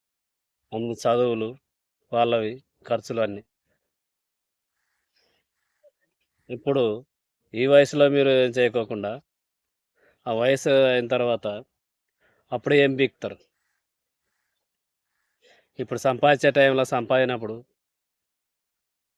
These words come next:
అప్పుడు మీరు చేసేది ఏముండదు. ఎవడన్నా మీరు చేస్తామన్నా కానీ మీ పక్కవాడు, "ఇప్పుడేమి ఇదేం వింటావు, ఇదేం చేస్తావు,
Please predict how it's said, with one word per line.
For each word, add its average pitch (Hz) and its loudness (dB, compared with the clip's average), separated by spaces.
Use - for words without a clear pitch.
అప్పుడు 143 -2
మీరు 127 -8
చేసేది 139 0
ఏముండదు. 113 -2
ఎవడన్నా 135 2
మీరు 127 -2
చేస్తామన్నా 135 0
కానీ 127 -2
మీ 123 -4
పక్కవాడు, 123 0
"ఇప్పుడేమి 139 4
ఇదేం 135 2
వింటావు, 127 0
ఇదేం 131 0
చేస్తావు, 123 -2